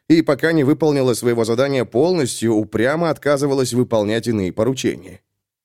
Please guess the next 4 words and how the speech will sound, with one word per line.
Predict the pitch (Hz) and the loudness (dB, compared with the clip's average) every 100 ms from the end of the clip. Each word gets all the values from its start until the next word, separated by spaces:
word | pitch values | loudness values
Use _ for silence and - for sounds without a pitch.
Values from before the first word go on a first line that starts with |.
| _ _ _ _ _ _ _ _ _ _ - | _ _ _ _ _ _ _ _ _ _ -2
«Однажды | 113 120 104 120 180 185 147 160 | 0 0 0 0 0 0 2 2
манекенщица | 160 139 127 113 117 127 127 110 113 117 117 | 2 2 0 -2 -2 0 0 -2 -2 0 0
из | 95 | -2
Бостона», | 90 101 95 - - 85 82 82 80 | 0 0 0 -2 -6 -6 -4 -6 -8